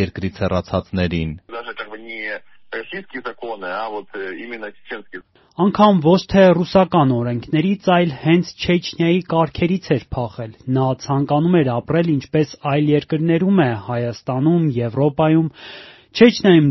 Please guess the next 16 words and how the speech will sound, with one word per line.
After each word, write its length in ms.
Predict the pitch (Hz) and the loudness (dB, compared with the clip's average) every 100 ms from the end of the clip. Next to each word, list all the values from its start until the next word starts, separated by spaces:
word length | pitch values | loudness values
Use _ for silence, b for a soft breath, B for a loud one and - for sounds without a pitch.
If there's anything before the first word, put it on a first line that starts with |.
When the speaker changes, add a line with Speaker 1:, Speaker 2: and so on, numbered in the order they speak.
| 131 | 6
Speaker 3:
դա 120 | 151 156 | 6 6
անհնար 500 | 160 139 170 185 175 | 4 2 4 4 4
էր, 140 | 131 - | 0 0
հատկապես 600 | 139 135 160 156 165 - - | 0 2 0 2 0 -2 -4
անհաշտ 580 | 147 139 131 175 - 151 | -4 -2 0 0 0 -2
էր 80 | 139 151 | -2 -2
այն 160 | 143 131 113 | -2 0 -2
բարքերի 480 | 120 113 - 139 143 | -4 -4 -6 -4 0
հետ, 200 | 175 190 - | 0 -2 -6
թե 120 | - 139 | -4 -2
ինչպես 400 | 139 - 170 - | -2 -2 -4 -4
պետք 260 | - 123 - | -8 -8 -6
է 80 | 131 - | -6 -4
կինն 340 | 131 127 120 123 | -4 -2 -2 -4
ապրի 260 | 123 151 190 180 - | -4 0 0 -2 -6
Չեչնիայում։ 760 | 123 113 - 123 117 113 113 | -6 -8 -8 -8 -6 -8 -10